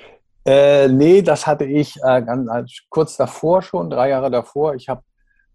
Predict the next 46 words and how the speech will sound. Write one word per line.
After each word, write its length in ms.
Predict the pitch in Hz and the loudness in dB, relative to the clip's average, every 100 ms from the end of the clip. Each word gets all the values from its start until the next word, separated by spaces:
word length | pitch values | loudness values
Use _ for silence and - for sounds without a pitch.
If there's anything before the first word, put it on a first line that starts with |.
| _ | _
ähm, 460 | 117 113 113 117 117 | -6 -4 -2 -4 -4
eben 260 | 120 123 | -6 -4
sehr 180 | 110 123 | -4 -6
viel 360 | 123 143 127 127 | -8 -8 -6 -6
nach 280 | 120 123 117 | -6 -8 -6
der 160 | 120 | -12
Filmhochschule 680 | - 160 156 - 143 131 127 135 | -10 -12 -12 -10 -8 -6 -8 -10
oder 100 | 117 | -10
nach 160 | 113 | -10
der 120 | 110 127 | -10 -10
Kunsthochschule 560 | 151 147 139 - 131 | -10 -12 -14 -8 -6
sehr 120 | 113 | -4
viel 160 | 120 120 | -2 -2
Serie 440 | 104 139 165 185 | 0 0 2 0
gemacht. 460 | 170 165 180 175 _ _ _ | -2 -6 -6 -8 _ _ _
Ähm, 340 | 127 120 120 120 | -8 -6 -4 -4
bin 140 | 123 | -2
da 160 | 120 117 | -2 -2
so 160 | 120 | -2
reingerutscht, 580 | 117 165 156 151 151 - | -2 -4 -6 -8 -10 -8
eher 200 | 131 123 | -2 -2
über 380 | 117 107 104 - _ _ _ | -2 -4 -4 -10 _ _ _
Regieassistenz, 880 | - 120 156 160 180 - - 151 156 | -10 -6 -6 -6 -10 -10 -12 -12 -8
also 180 | 117 117 | -8 -6
gar 160 | 117 123 | -4 -4
nicht 160 | 131 | -6
so 120 | 135 | -8
sehr 240 | 113 120 117 | -6 -4 -4
über 200 | 113 104 | -4 -8
das 380 | 104 107 - _ _ _ _ | -8 -14 -18 _ _ _ _
künstlerisch-fachliche, 1080 | - 151 - 165 156 - 147 143 170 156 147 | -10 -8 -4 -4 -4 -6 -6 -4 -8 -6 -4
sondern 300 | 127 120 113 | -4 -4 -4
eher 180 | 120 120 | -4 -4
dadurch, 320 | 113 117 - | -4 -8 -10
weil 100 | 107 | -10
die 80 | 110 | -6
mich 140 | 110 | -8
schon 140 | - 104 | -8 -10
kannten 320 | 120 139 139 | -8 -8 -8
und 180 | 110 104 | -8 -8
dann 140 | 107 | -10
ist 100 | 113 | -10
einer 200 | 110 101 | -8 -8
krank 240 | - 117 | -6 -8
geworden, 320 | 123 117 117 107 | -6 -4 -4 -4
dann 240 | 107 110 | -8 -14